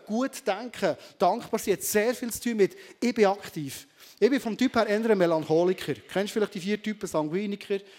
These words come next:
Phlegmatiker, äh, der Melancholiker ist der, der so ein bisschen, eher ein bisschen die schwereren Gedanken hat. Ich bin vom Typ her, wo ich vielleicht gar nicht denke, am Sonntag zulässt, aber musst mir vielleicht am Dienstag <laughs> mal zulassen, äh, falls du das kannst.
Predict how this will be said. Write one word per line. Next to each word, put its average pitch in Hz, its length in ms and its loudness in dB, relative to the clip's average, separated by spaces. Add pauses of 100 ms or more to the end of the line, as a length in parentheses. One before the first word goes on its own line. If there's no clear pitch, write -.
(200)
Phlegmatiker, 190 840 0
äh, 156 220 -4
der 143 80 -12
Melancholiker 170 580 -2
ist 190 140 -2
der, 208 100 -2
der 226 100 0
so 226 100 0
ein 214 60 -6
bisschen, 233 200 0 (340)
eher 233 200 4
ein 359 120 0
bisschen 311 220 0
die 269 80 -6
schwereren 233 420 2
Gedanken 214 400 0
hat. 196 200 0
Ich 185 80 0
bin 254 100 0
vom 240 180 -2
Typ 277 220 0
her, 233 140 0
wo 208 60 4
ich 180 60 2
vielleicht - 180 -2
gar 170 140 0
nicht 185 160 -4
denke, 202 360 -2
am 175 80 -8
Sonntag 185 340 -2
zulässt, 220 580 0 (280)
aber 156 180 -2
musst 165 160 0
mir 165 60 0
vielleicht 180 160 2
am 170 60 -6
Dienstag 240 380 -2
<laughs> - 140 -8
mal 240 100 0
zulassen, 202 600 2 (280)
äh, 208 140 -6
falls 214 360 6
du 220 60 -2
das - 120 -4
kannst. 208 340 4